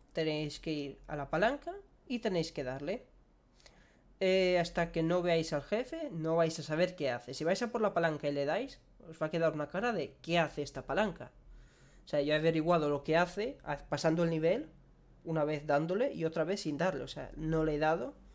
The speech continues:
He llegado a este jefe que hay ahí a la izquierda y entonces he visto lo que hace la palanca, pero no hay nada que te explique lo que hace la palanca.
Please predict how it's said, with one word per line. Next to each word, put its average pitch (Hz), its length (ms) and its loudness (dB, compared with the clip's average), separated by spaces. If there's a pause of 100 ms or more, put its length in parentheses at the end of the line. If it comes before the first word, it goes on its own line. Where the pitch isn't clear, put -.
(460)
He 151 100 -2
llegado 156 400 4
a 143 60 4
este 143 240 -4
jefe 156 340 -2
que 147 100 -4
hay 143 120 2
ahí 165 280 2
a 143 100 -4
la 135 100 -2
izquierda 170 480 -2 (1300)
y 156 120 2
entonces 156 340 -2
he 170 80 4
visto 196 280 2
lo 160 100 4
que 160 60 0
hace 160 140 0
la 147 140 -2
palanca, 147 500 -2
pero 139 160 -2
no 147 160 0
hay 156 140 2
nada 170 280 2
que 202 80 -4
te 160 100 -6
explique 208 460 -4
lo 143 120 -2
que 143 100 -4
hace 143 160 -6
la 139 140 -4
palanca. 127 460 -8